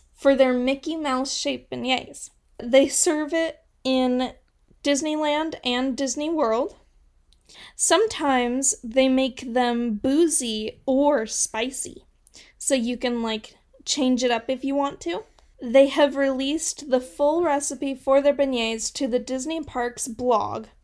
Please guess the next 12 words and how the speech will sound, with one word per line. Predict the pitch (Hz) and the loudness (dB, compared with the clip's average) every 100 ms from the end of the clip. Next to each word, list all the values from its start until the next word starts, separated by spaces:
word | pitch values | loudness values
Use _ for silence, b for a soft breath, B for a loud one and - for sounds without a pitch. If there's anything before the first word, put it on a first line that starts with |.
| - | -12
Those | 226 277 285 294 | 4 6 6 2
unfamiliar | 294 285 294 277 277 277 269 | -2 -2 -2 0 2 2 2
with | 262 262 | 0 0
beignets, | 240 254 285 285 285 277 - | -2 0 0 -2 -2 -6 -2
it's | 254 247 - - - _ _ _ _ - - | 0 0 -2 -6 -6 _ _ _ _ -18 -4
a | 240 233 | -2 -2
fried | - - 269 269 294 311 294 _ _ _ - 294 - | -6 0 2 2 0 -4 -10 _ _ _ -20 -12 2
donut | 269 262 233 220 - - - | 4 4 2 0 -4 -14 -2
with | 233 233 | -2 0
sugar | - 294 247 214 | 0 2 2 0
on | 208 | -4
top, | 208 202 202 | -6 -8 -8